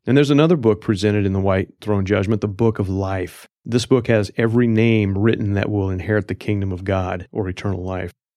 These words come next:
There are four judgments in the New Testament.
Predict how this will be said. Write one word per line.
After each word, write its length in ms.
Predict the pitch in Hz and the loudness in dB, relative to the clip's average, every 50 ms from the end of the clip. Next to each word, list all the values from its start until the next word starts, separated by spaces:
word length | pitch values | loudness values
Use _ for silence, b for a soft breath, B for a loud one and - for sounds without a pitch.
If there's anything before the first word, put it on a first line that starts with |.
| _ _ | _ _
There 140 | 127 123 113 | 4 4 4
are 60 | 104 | 2
four 580 | - - _ - 143 143 147 151 151 139 - _ _ - 110 | 0 0 _ 4 6 6 6 4 4 0 -4 _ _ -10 -8
judgments 720 | 101 95 113 110 120 120 101 92 95 95 95 90 - - _ - | -2 2 2 4 4 2 0 -2 -2 -2 -2 -4 -6 -12 _ -2
in 300 | 117 110 107 107 107 98 | -2 0 0 0 -2 0
the 400 | 104 101 98 95 95 90 80 - | 0 2 2 2 0 -2 -4 -6
New 200 | - 110 110 107 | -4 0 0 0
Testament. 640 | 101 - - 107 101 - - - 92 87 - - - | -2 -2 -2 -2 -2 -2 -4 -8 -8 -8 -8 -10 -12